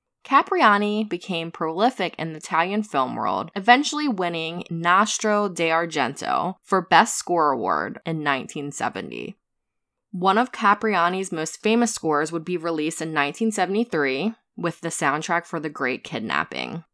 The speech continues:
This track from the seventies was brought to the public's attention again when it was featured in Quentin Tarantino's Death Proof.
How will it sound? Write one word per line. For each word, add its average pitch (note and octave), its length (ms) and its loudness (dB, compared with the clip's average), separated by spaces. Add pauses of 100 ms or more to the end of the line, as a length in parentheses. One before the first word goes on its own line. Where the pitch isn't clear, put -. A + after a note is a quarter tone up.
(640)
This G3+ 380 2
track D#3+ 420 6
from F3+ 180 -4
the F3 60 -2
seventies E3+ 680 -2
was D#3 160 -4
brought C#3+ 400 0
to F#3+ 80 -6
the D#3+ 80 -6
public's D#3+ 420 -2
attention G#3+ 460 -2
again C#3+ 480 -2
when F3 120 -2
it E3 60 0
was E3+ 180 -6
featured F3 400 -4
in D#3 160 -4
Quentin F#3+ 320 -2
Tarantino's D#3+ 880 -6 (100)
Death A#2+ 320 0
Proof. - 480 -12